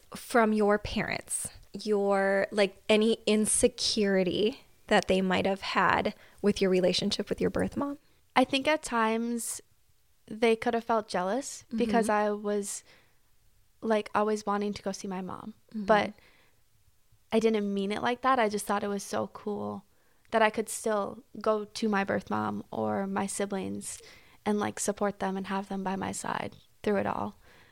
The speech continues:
Speaker 2: But I'm so lucky to have my birth mom and also my adoptive parents by my side. And I also, like,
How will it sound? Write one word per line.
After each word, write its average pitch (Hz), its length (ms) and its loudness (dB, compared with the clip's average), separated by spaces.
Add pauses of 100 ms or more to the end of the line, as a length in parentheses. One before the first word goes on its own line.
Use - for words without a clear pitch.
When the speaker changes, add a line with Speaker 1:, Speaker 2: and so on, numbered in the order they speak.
(260)
Speaker 2:
But 196 340 0 (460)
I'm 196 560 0
so 220 220 6
lucky 208 300 4
to 202 80 -6
have 190 460 0 (140)
my 208 200 2
birth 196 300 -2
mom 196 340 -4
and 196 160 -4
also 196 220 -8
my 190 120 -8
adoptive - 380 -10
parents - 640 -12 (120)
by 202 140 2
my 196 180 -6
side. 190 440 -4
And 190 260 -8 (680)
I 233 100 6
also, 247 460 4
like, 220 400 2